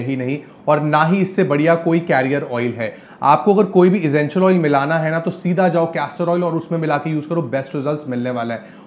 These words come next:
और यहाँ तक कैस्टर ऑयल अकेले ही इतना पावरफुल है कि अगर आप उसको रेगुलरली अपने बालों में लगाते हो ना, सिर्फ महीने में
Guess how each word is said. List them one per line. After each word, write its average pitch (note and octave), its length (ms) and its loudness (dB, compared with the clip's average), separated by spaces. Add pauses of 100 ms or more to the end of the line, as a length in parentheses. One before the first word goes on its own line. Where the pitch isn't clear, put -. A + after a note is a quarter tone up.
(100)
और E3 220 4
यहाँ D#3+ 240 2
तक G#3+ 140 -4
कैस्टर D#3+ 360 0
ऑयल F#3 120 2 (120)
अकेले D#3 340 2
ही F#3+ 100 4
इतना D#3+ 340 -2
पावरफुल C#3 520 2
है D#3 100 0 (280)
कि G#3 80 -4 (100)
अगर G3+ 240 2
आप G#3+ 120 4
उसको G3 200 0
रेगुलरली D#3 480 0
अपने F#3+ 220 0
बालों D3 260 4
में F3 100 0
लगाते D3 320 2
हो F3+ 40 0
ना, F#3 60 2
सिर्फ F#3 300 0
महीने E3 300 -2
में G3 80 -2